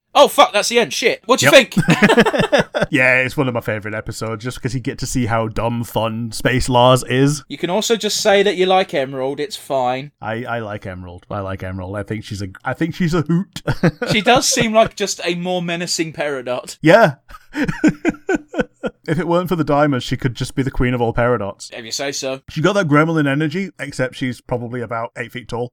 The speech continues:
Speaker 2: But we'll never know.
Speaker 1: Yeah, there's no context for height here. <laughs>
Speaker 2: Other than that the hair, her hair is tall to make her look more hot-blooded.
Speaker 1: For all we know, she could be the height of a Peridot. I doubt it, but she could be.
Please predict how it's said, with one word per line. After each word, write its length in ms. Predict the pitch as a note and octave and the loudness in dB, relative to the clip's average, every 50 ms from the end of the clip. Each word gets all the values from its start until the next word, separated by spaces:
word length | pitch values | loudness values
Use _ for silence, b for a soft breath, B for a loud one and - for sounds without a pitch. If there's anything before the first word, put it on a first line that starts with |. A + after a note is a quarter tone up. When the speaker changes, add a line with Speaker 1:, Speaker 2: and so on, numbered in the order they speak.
| _ | _
Speaker 2:
But 120 | - G3 F#3 | 0 0 2
we'll 180 | G3+ A#3 A#3+ | 2 -2 0
never 200 | B3+ C4+ C4 C#4 | 0 0 2 2
know. 300 | C4+ C#4 D4+ C4+ E3 A2+ _ D3+ | 2 2 2 2 2 -2 _ -10
Speaker 1:
Yeah, 260 | D3 D#3 E3+ D#3+ D3 | -4 0 2 2 2
there's 180 | D3 D3+ D3 | 2 0 -4
no 160 | D#3+ E3 D#3+ D#3 | -4 -4 -4 -4
context 520 | - E3+ D#3+ D#3+ D3 - E3 D#3 - - | -2 -4 -4 -4 -2 -4 -4 -4 -2 -2
for 80 | - D#3 | -4 -2
height 280 | - E3+ - D#3+ - - | 0 2 0 0 0 -2
here. 240 | C#3 C3 C3 B2+ - _ | -6 -6 -6 -8 -10 _
<laughs> 60 | _ | _
Speaker 2:
Other 220 | - D3 D#3+ F3+ F3 | 0 0 2 2 2
than 160 | F3 D#3+ D3+ | 2 2 2
that 120 | D3+ - | 0 0
the 120 | D3+ D3 A2+ | 0 -2 2
hair, 260 | G#2+ C#3+ C#3 C#3 - - | 2 2 2 0 -2 -6
her 240 | D#3 C3 D3+ E3+ | -2 4 4 4
hair 340 | D3+ - E3 D#3+ D3+ C#3+ C3 | 4 4 2 2 2 2 0
is 100 | C3 - | -2 -4
tall 420 | - - C#3 B2 A2+ A#2 A2+ G#2 _ _ - | -4 -4 -2 -2 -2 -2 -6 -8 _ _ -6
to 100 | - C3 | -6 -4
make 180 | B2+ B2 B2 | -4 -4 -4
her 80 | - C3 | -4 -4
look 220 | A#2+ B2 B2 - | -2 -4 -4 -4
more 180 | C3 B2 A#2+ A#2 | -4 -4 -4 -2
hot-blooded. 500 | A#2 B2 G#2+ A#2 A#2+ A2+ G2+ G#2+ G#2 - - | -2 -4 -4 -4 -10 -10 -10 -10 -14 -14 -18
Speaker 1:
For 220 | - - G#3 G3+ | -6 0 0 0
all 260 | - G3 G#3 A3 A3 | 4 4 4 4 4
we 160 | G#3+ G#3+ G#3+ | 4 2 2
know, 240 | F#3+ G3 G3 G3+ G3 | 2 2 2 2 2
she 220 | F#3+ - - G#3 F3 | 0 0 -4 -4 -6
could 280 | - - G#3 A3 E3+ | -4 0 0 0 0
be 200 | _ G#3+ A3 A3 | _ -2 -2 0
the 100 | G3+ G3+ E3+ | -2 -2 -4
height 220 | F3+ F#3+ G3+ F#3+ | -2 -4 -4 -6
of 100 | D3+ D#3 | -6 -10
a 60 | F3 | -12
Peridot. 560 | E3 - G3+ G3+ G3 E3 B2+ B2+ A2 G2 - _ | -4 -2 -2 0 0 -2 -4 -4 -6 -8 -4 _
I 100 | - C#3 | -6 -6
doubt 440 | - - F#3+ A3 A3+ A3+ - - - | 0 4 4 4 4 4 0 -4 -4
it, 200 | A#2+ C#3 - _ | -4 -6 -4 _
but 240 | - D#3+ - _ - | -2 -2 -2 _ -8
she 100 | - F3+ | -12 -10
could 300 | _ - A3+ - _ _ | _ -6 -6 -6 _ _
be. 200 | G2+ G2 - | -12 -12 -12